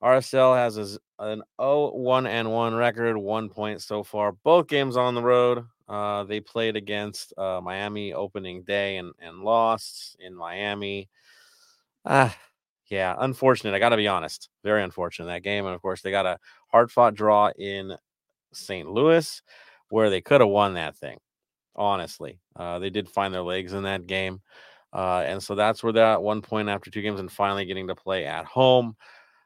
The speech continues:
where we're, of course, one win, three points, did it in style. So we move on to the next.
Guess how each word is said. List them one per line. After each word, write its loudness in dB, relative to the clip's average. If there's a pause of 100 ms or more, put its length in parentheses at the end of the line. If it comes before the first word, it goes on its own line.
(160)
where -6
we're, 4
of -2
course, 2
one 0
win, -2
three -8
points, -6 (240)
did -6
it -4
in -12
style. 2 (380)
So -20
we -12
move -12
on -8
to -12
the -10
next. -8